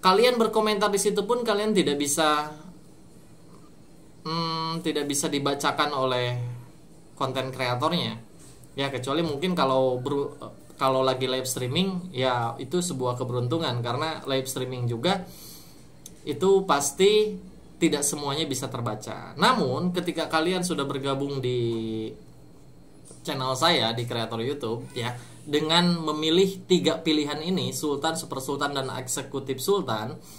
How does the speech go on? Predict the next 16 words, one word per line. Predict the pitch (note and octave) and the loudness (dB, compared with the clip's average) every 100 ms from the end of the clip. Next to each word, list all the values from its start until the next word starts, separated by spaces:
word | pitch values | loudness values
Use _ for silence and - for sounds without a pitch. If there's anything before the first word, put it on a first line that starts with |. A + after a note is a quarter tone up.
| - - - - | -18 -18 -20 -6
di | C3 | -2
situ | D#3+ D#3+ A3 A3+ G#3+ - - - - | 0 4 6 6 2 -4 -16 -18 -2
nanti | D#3 D3+ F#3+ G#3 G#3 G3 F3+ - | -2 2 4 6 4 -2 -12 -4
kalian | E3+ D#3 D#3 D#3 D#3 F3+ F#3+ | 2 2 2 0 2 2 2
akunnya | D#3 - D#3+ D#3+ C#3+ | -2 -2 -4 -2 -4
itu | D3+ G3 G#3 G#3 - - - - - | -2 2 0 0 -10 -20 -20 -8 2
ada | D#3+ C#3+ D3 C#3+ C#3 - | 2 4 4 6 4 4
tandanya | F3+ F3+ F3+ F#3 F#3 C3+ | 4 6 8 6 4 0
seperti | B2 F3+ F3+ F3 F3 A3 A#3 A#3 A3+ G#3 - - - - | 0 -2 0 -2 -2 -2 -2 0 -2 -4 -8 -20 -20 -2
moderator | F3 F#3+ G3 F#3 F#3 C#3 | 2 6 6 6 4 2
contoh. | A#2+ A2 G#2+ - - - - - | 0 -4 -6 -10 -14 -14 -18 -4
Moderator | E3 F#3 G#3 G3+ G#3 | 2 4 6 4 4
itu | G3+ F#3+ - F#3 | 2 2 0 0
akunnya | - F#3+ - G#3+ G#3+ | 2 0 2 2 2
itu | G3+ F#3+ C4 | 0 0 2
berwarna | F#3+ F3+ F3 F3 F3 G#3+ A3 G#3+ | 4 6 6 6 4 2 2 0